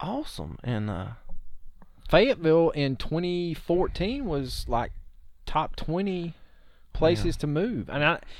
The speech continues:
Speaker 2: this case takes place in nineteen eighty-four, and so a lot can happen in thirty years.
Speaker 1: Well, I was three, so.
Speaker 2: I was eight.
Speaker 1: Ish, three-ish,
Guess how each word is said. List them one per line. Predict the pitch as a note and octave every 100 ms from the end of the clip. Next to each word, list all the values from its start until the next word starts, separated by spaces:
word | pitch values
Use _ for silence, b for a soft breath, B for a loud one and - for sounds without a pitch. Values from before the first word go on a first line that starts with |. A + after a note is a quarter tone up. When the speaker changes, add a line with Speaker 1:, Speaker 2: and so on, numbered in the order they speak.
| B
Speaker 2:
this | - A#3+
case | - G3+ E3
takes | - D#3 - -
place | - D3+ C#3 C3
in | C3
nineteen | B2+ B2 C3 B2
eighty-four, | A#2 G#2 B2+ A#2 G#2
and | G#2
so | G#2+ A#2+
a |
lot | A2 B2 C3+
can | - A#2+
happen | A2 G#2+
in | G#2
thirty | G2+ G2+ G2
years. | F2+ E2
Speaker 1:
Well, | D2+ F#3
I |
was | G#3+ -
three, | - G2+ F#2 F#2+ A#2 - -
so. | - D2 - - - - - - - - - - - - - - - -
Speaker 2:
I | G#2+ G#2+
was | G#2+
eight. | -
Speaker 1:
Ish, | A#2+ G2+ G#2
three-ish, | - C#3+ C3+ A#2 B2+ - -